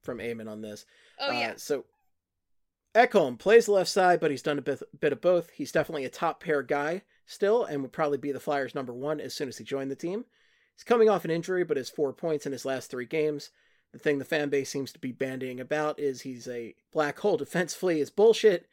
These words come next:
Speaker 1: Uh, he's a good two-way guy. Overall, he's what Hague fans think that Bobby Big Hits really is, but even better and actually good.
Speaker 2: <laughs>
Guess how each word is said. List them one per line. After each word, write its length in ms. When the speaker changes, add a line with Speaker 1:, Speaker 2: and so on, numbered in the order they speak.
Speaker 1:
Uh, 180
he's 180
a 40
good 180
two-way 380
guy. 380
Overall, 360
he's 200
what 200
Hague 260
fans 380
think 340
that 220
Bobby 280
Big 220
Hits 220
really 320
is, 300
but 220
even 220
better 260
and 200
actually 440
good. 380
Speaker 2:
<laughs> 80